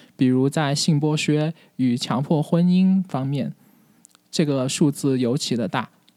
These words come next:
尤其是在性剥削这个分类下面，有百分之九十九是女性；在强迫婚姻这个分类下面，有百分之四十，八十四的受害者是女性。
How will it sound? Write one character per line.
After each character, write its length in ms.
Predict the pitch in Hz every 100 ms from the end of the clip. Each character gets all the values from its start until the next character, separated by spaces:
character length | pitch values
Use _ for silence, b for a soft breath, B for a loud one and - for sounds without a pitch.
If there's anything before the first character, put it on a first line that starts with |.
| - - _ -
尤 160 | 151 180
其 180 | - 180
是 160 | 190
在 160 | 180 165
性 240 | - 180
剥 140 | 170 185
削 180 | 185
这 100 | 180
个 140 | 175 160
分 220 | 165 170
类 120 | 156
下 200 | 147 147
面， 240 | 143 135 127
有 120 | 156
百 240 | 160 117
分 140 | 139 160
之 100 | 190
九 240 | - 135
十 160 | 143 185
九 240 | 156 -
是 180 | - 160
女 180 | 123 151
性； 260 | 156 123 - b b b
在 280 | - 180 147
强 360 | 143 - 117 147
迫 220 | - 160
婚 220 | - 170
姻 160 | 190 202
这 100 | 170
个 100 | 135
分 220 | - 147
类 100 | 131
下 220 | 139 131
面， 180 | 135 127
有 140 | 135
百 220 | 156 110 -
分 120 | 139
之 120 | 160
四 420 | 160 - - 185
十， 260 | 156 - -
八 160 | - 175
十 160 | 180 160
四 300 | - 226 160
的 180 | 117
受 160 | - 143
害 180 | 143 131
者 140 | -
是 220 | 143 123
女 160 | 117 107
性。 240 | - 127